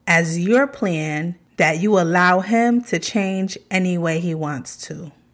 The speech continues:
When I hear something beautiful, I usually write it down. And I used to work with a gentleman who would get beautiful text messages from a female friend who was a believer in Jesus. And so she would send him encouraging messages.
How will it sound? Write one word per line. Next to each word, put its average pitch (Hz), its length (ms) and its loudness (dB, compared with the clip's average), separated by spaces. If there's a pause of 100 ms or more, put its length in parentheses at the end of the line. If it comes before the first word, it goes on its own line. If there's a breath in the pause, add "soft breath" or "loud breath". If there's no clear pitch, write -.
(160)
When 180 160 0
I 190 100 4
hear 240 220 4
something 220 540 -2
beautiful, 175 520 -2
I 160 160 -2
usually 160 400 -2
write 151 240 0
it 151 140 -6
down. 156 480 -4 (400 soft breath)
And 160 100 0
I 170 60 6
used 196 180 0
to 208 100 2
work 208 240 2
with 185 140 -2
a 170 60 0
gentleman 175 640 0
who 180 160 -2
would 151 240 -4
get 160 500 0
beautiful 180 440 0
text 165 380 -2
messages 156 840 0
from 147 540 -2
a 160 60 -8
female 196 500 4
friend 151 500 -2
who 165 220 -2
was 151 320 0
a 156 80 -4
believer 156 680 0 (360 loud breath)
in 180 180 4
Jesus. 156 540 0
And 160 100 -2
so 160 180 -2
she - 180 -4
would 175 160 0
send 214 340 -2
him 202 180 0
encouraging 160 680 2
messages. 147 680 -6